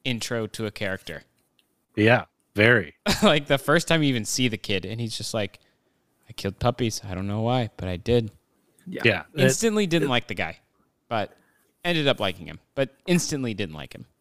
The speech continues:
Speaker 2: Every time I saw him, I was just like, "Huh, this dude shot, like, ten puppies. That's crazy."
Speaker 1: See, I kinda forgot
Speaker 3: I
Speaker 1: about
Speaker 3: totally
Speaker 1: it.
Speaker 3: forgot about
Speaker 1: Yeah,
Speaker 3: that.
Speaker 1: I, I totally forgot about it throughout, like,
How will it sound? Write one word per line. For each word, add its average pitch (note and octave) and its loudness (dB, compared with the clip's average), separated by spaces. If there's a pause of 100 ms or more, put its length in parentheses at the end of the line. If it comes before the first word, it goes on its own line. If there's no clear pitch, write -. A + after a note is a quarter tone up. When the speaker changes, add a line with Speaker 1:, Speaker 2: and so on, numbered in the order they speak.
(520)
Speaker 2:
Every F3+ 4
time C#3+ 4
I B2 6
saw A2+ 4
him, G#2 2
I G2+ 2
was G#2 0
just G#2+ 0
like, A2 4
"Huh, C3+ 4 (640)
this D#3 -2
dude G3+ 0
shot, B2 2
like, G#2 -4
ten A#2 0
puppies. A2 -2
That's C3 0
crazy." F2 -6 (240)
Speaker 1:
See, D3+ 0
I C#3+ 4
kinda G3+ 0
forgot A#2 2
Speaker 3:
I A#2 6
Speaker 1:
about - 2
Speaker 3:
totally A#2 8
Speaker 1:
it. - -6
Speaker 3:
forgot F2+ 2
about F2+ -2
Speaker 1:
Yeah, A#2 4
Speaker 3:
that. C3 0
Speaker 1:
I, A#2 2
I B2+ 0
totally B2+ 2
forgot G#2 0
about F#2 0
it F2 -4
throughout, G2 -2
like, F#2+ -8